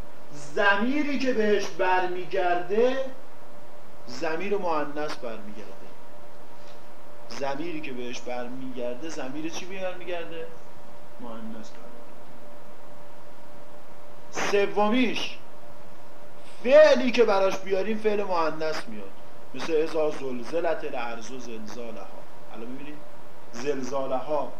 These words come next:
پای ضمیر بهش برمیگرده مؤنثه، از اون برم زلزلت چی داره؟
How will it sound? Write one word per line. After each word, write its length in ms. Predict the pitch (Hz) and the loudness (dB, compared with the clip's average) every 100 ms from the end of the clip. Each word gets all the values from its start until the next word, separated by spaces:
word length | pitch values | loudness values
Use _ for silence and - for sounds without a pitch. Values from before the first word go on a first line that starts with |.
| - - - | -2 -2 -2
پای 280 | 139 156 | 0 0
ضمیر 400 | 147 127 123 151 | 0 -2 -2 -2
بهش 180 | 170 185 | -2 -2
برمیگرده 640 | 180 175 165 165 165 165 | -2 -2 -2 -2 -2 -2
مؤنثه، 600 | 160 156 156 151 147 - 147 147 - - - - - | -2 -2 -2 -2 -2 -2 -2 -2 -2 -2 -2 -2 -2
از 140 | 139 | -2
اون 100 | 151 | -2
برم 220 | 165 180 | -2 -2
زلزلت 840 | 175 151 139 127 131 147 185 - - - | 0 -2 -2 -2 0 2 2 2 -2 -2
چی 140 | - 156 | -2 -2
داره؟ 320 | 170 156 | -2 -2